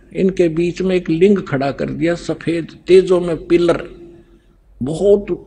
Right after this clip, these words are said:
लंबा चौड़ा। ये युद्ध भूल के आपस में उसका और छोर खोजने में लग गए,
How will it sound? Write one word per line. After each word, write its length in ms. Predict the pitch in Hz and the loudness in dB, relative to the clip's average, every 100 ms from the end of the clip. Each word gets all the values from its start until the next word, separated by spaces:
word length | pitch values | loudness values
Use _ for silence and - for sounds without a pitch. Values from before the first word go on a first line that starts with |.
| - | -10
लंबा 420 | 131 160 175 170 156 | -4 -2 0 0 0
चौड़ा। 640 | 151 - - - - _ _ _ _ _ _ - - | 0 -4 -6 -14 -20 _ _ _ _ _ _ -18 -2
ये 120 | 151 | 2
युद्ध 380 | 151 156 190 190 | 2 4 4 4
भूल 340 | 110 110 120 | -2 -2 -2
के 200 | 131 170 - - | 0 -2 -2 -6
आपस 400 | 139 - 147 - | -6 -6 -8 -6
में 80 | 143 | -4
उसका 380 | 165 151 - | -2 -2 0
और 400 | 147 - 170 180 180 | -2 2 2 2 0
छोर 300 | - 160 151 | -2 -2 -2
खोजने 500 | - - 135 147 165 | -4 0 0 0 -2
में 120 | 156 | -2
लग 180 | 127 131 | -2 -4
गए, 220 | - 139 | -8 -10